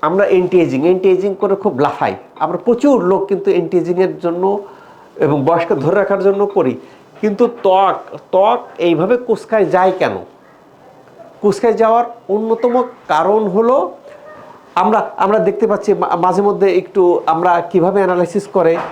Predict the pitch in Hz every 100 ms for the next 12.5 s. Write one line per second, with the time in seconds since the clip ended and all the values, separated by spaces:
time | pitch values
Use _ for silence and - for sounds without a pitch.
0 | - - 160 170 160 156 151 139 117 110
1 | 160 131 123 139 147 - - 160 170 165
2 | 156 170 135 143 180 175 - 170 - 165
3 | 151 151 226 - - - - - - _
4 | - - - - - _ - - - -
5 | - - - - - - - 175 196 202
6 | 202 - - - _ - 190 - 175 151
7 | 196 170 190 226 - - - _ - 160
8 | 190 - 214 196 165 185 190 196 190 196
9 | - 190 147 175 - 240 - 202 196 185
10 | 202 202 - - 160 170 170 190 170 165
11 | 180 156 147 131 139 165 175 196 - 160
12 | 120 101 104 98